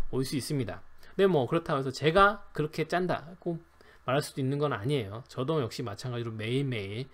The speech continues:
이 솔리드에 맞지 않는 코드를 보면서 좌절하고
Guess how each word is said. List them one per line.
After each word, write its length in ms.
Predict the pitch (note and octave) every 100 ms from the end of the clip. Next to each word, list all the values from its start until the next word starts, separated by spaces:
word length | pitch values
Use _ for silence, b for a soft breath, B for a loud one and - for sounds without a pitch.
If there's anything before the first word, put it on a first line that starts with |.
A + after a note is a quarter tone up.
| B B B -
이 160 | C3
솔리드에 460 | D#3+ F#3 G3 F#3+ E3
맞지 380 | C3 A2 - E3+
않는 180 | D3+ C#3
코드를 420 | E3+ D#3+ D3+ C#3
보면서 680 | B2+ A2 G#2+ G2+ C3 G#2+ B B B B
좌절하고 840 | - B2+ D#3 C#3+ A2 G#2 A#2+ C#3+